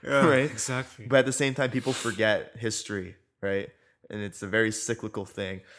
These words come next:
Speaker 2: So we remember this so that we remember not to do these things ourselves, you know? Don't be the dictators and always stand up for righteousness, is always stand up for it regardless of the cost of it.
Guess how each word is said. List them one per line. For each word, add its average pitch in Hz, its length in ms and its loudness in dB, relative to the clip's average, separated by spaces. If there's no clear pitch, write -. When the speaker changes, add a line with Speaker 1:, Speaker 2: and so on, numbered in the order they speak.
Speaker 2:
So 104 380 2
we 104 160 -4
remember 123 460 0
this 110 180 -4
so 120 100 -4
that 104 140 -2
we 107 100 -4
remember 104 340 -4
not 110 280 0
to 120 80 -10
do 117 200 -4
these 113 180 -4
things 104 240 -8
ourselves, 87 600 -8
you 104 120 -14
know? 101 220 -8
Don't 127 320 2
be 127 180 2
the 113 100 -2
dictators 104 920 -4
and 107 200 -8
always 120 280 2
stand 110 300 -2
up 110 80 -2
for 113 120 -8
righteousness, 107 540 -4
is 104 120 -10
always 110 180 -4
stand 107 320 -4
up 117 160 0
for 104 320 -2
it - 100 -10
regardless 110 600 0
of 104 100 -4
the - 80 -12
cost - 420 -4
of 87 120 -14
it. - 240 -12